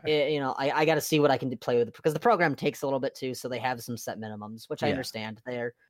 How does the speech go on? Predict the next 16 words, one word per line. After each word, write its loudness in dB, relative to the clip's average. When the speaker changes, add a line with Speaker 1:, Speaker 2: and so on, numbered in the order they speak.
Speaker 1:
the, 4
the 4
team's 2
a 2
progr-, 6
uh, -2
three 4
programmers, 2
I -2
think, -12
Speaker 2:
Yeah. 4
Speaker 1:
is 4
making 0
that 0
entire 0
thing. -6